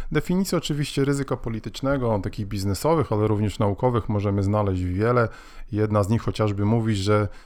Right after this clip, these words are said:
jest to możliwość wystąpienia takich zdarzeń, będących następstwem polityki lokalnego rządu,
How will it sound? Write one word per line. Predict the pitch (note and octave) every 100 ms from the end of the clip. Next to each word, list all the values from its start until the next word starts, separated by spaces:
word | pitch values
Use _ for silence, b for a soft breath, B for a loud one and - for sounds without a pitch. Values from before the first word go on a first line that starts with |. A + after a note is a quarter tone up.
| B B - -
jest | G#2+ G2 -
to | A2 G#2 G#2+
możliwość | A#2 G2 C3+ C3
wystąpienia | G#2+ G#2 A2 G2 A#2+ A#2
takich | F#2 C#3 - A2
zdarzeń, | F#2+ F#2+ G2+ F#2+ G2+ A#2+
będących | G#2+ G2+ A2 - G2
następstwem | G2+ - A#2 A#2 - G#2
polityki | - G#2 A2 - A2
lokalnego | G2+ - G2 G2+ G2
rządu, | F2+ F#2+ F#2 A2 D#3